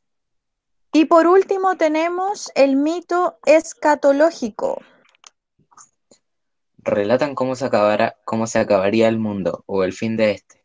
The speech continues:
Speaker 2: es decir, cómo se acabaría la vida en la tierra por diversos elementos.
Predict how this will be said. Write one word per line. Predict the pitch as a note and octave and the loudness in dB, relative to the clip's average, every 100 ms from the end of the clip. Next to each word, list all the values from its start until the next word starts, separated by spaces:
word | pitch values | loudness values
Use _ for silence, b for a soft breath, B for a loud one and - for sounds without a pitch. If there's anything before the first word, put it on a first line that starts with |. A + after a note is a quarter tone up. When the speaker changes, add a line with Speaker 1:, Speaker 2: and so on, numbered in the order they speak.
| - | -6
Speaker 2:
es | G#2+ G#2+ | -4 -2
decir, | A2 C#3 D3 | -2 0 -2
cómo | - A2+ A2+ | 0 -2 -2
se | A2+ | 0
acabaría | G#2+ G2 G2 A2 G2+ | 0 2 4 4 4
la | G2 | 4
vida | A#2+ C3+ | 4 4
en | B2+ | 2
la | A2 | -2
tierra | A#2 A#2+ C3 C3+ _ | -2 -2 -2 -6 _
por | A2+ G#2+ | -2 0
diversos | G2+ G2+ G#2+ A#2+ A2+ | 2 2 2 -2 -2
elementos. | A2+ G2+ D2+ - - - - - | -2 -2 -4 -12 -16 -18 -14 -14